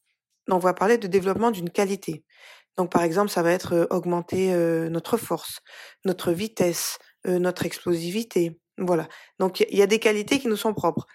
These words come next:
Par rapport au karaté, c'est celle-ci, mais après dans d'autres sports, ça peut être l'endurance, ça peut être la résistance, peu importe. Mais pour développer cette capacité, ça veut dire qu'il faut l'augmenter.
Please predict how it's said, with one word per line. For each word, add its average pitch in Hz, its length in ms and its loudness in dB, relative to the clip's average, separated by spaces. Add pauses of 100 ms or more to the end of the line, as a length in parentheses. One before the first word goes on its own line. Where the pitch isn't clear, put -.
(200)
Par 170 100 0
rapport 170 240 2
au 175 60 2
karaté, 175 340 0
c'est 170 120 -6
celle-ci, 185 320 -2
mais 220 100 4
après 180 240 2
dans 180 120 0
d'autres 165 260 -2
sports, - 260 -2
ça 190 140 0
peut - 120 -4
être 170 140 -2
l'endurance, 175 760 2
ça 175 160 -2
peut 170 160 -2
être 165 180 -2
la 160 120 -2
résistance, 165 760 0 (420)
peu 214 100 4
importe. 254 420 4
Mais 190 140 2 (200)
pour - 140 2
développer 269 460 4
cette - 240 -6
capacité, 185 680 -2 (380)
ça 196 160 0
veut 202 80 2
dire 285 180 2
qu'il 226 140 -6
faut 269 340 0
l'augmenter. 208 840 0